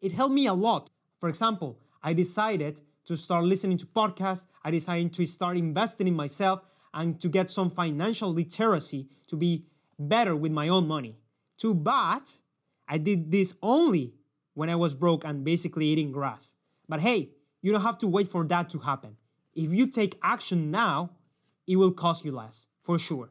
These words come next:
it will cost you less. All right, number two. Remember that we come from the least hands-on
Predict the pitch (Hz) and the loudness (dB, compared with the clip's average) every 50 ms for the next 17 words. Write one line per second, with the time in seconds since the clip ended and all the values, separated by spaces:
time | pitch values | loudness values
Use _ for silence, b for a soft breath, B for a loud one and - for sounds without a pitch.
0 | _ _ _ - 180 180 175 180 175 165 156 147 - 147 127 117 110 - - - | _ _ _ 0 2 2 2 2 0 -2 -2 -2 -6 -10 -12 -12 -14 -18 -20 -20
1 | _ _ _ _ _ _ _ _ _ _ _ _ _ _ _ _ _ _ _ _ | _ _ _ _ _ _ _ _ _ _ _ _ _ _ _ _ _ _ _ _
2 | _ 165 180 190 165 139 - - _ _ _ _ _ _ _ _ _ _ _ _ | _ 0 2 2 2 -2 -6 -14 _ _ _ _ _ _ _ _ _ _ _ _
3 | - 160 226 233 254 240 175 - 202 139 - - _ _ _ _ _ _ _ _ | -2 0 2 2 2 0 2 0 -2 -2 -2 -6 _ _ _ _ _ _ _ _
4 | _ _ _ _ _ _ _ _ _ _ _ _ _ _ 156 160 190 190 214 269 | _ _ _ _ _ _ _ _ _ _ _ _ _ _ 0 2 2 4 4 2
5 | 302 277 262 240 226 180 180 185 185 202 185 185 - 196 196 196 185 - 190 180 | 4 4 4 2 4 2 2 2 2 2 0 0 0 0 0 0 0 0 2 2
6 | 175 160 143 160 160 175 233 277 302 - - - 175 175 175 180 175 - - 170 | 2 2 0 0 2 2 2 2 0 -2 -4 0 2 4 4 4 2 -2 -2 -2
7 | 160 156 156 190 | 0 0 0 -2